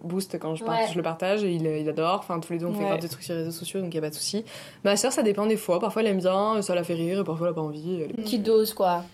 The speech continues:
Speaker 3: Faut
Speaker 1: Ouais.
Speaker 3: vraiment,
Speaker 1: Con-,
Speaker 3: ouais.
Speaker 1: euh, par contre, mon amoureux, jamais.
Speaker 2: C'est vrai, parce que je... quand t'as dit ton copain et
Speaker 1: Jamais.
Speaker 2: tout, j'étais, ah,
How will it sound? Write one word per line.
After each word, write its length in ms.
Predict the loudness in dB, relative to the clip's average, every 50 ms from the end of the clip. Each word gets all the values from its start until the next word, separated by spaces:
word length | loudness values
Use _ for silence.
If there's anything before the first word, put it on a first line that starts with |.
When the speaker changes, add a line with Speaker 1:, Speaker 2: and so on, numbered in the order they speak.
| -18 -20
Speaker 3:
Faut 140 | -4 0 2
Speaker 1:
Ouais. 120 | 2 2
Speaker 3:
vraiment, 340 | 2 0 -4 -6 -6 -6 -6 -2 2
Speaker 1:
Con-, 120 | 2 4
Speaker 3:
ouais. 60 | 4
Speaker 1:
euh, 60 | 4 4
par 140 | 4 2
contre, 300 | 2 0 0 2 2 2
mon 1200 | 4 4 2 2 2 2 2 2 0 0 0 0 0 0 0 0 -2 -2 -4 -4 -6 -6 -4 0 2
amoureux, 240 | 2 2 2 0 0
jamais. 240 | 0 0 -2 -2 -6 -12 -20 -20 _ -20 -20 -20 -20 -20 _ _ _
Speaker 2:
C'est 240 | -2 6 8 8 10
vrai, 180 | 10 8 6 4
parce 120 | 2 2 2
que 60 | 2
je... 160 | 2 2 2 0 2 4
quand 100 | 6 6
t'as 120 | 6 6
dit 100 | 6 4
ton 120 | 0 0 4
copain 220 | 4 4 6 6 4
et 20 |
Speaker 1:
Jamais. 60 | 4
Speaker 2:
tout, 60 | 4 4
j'étais, 100 | 4 4
ah, 120 | 2 2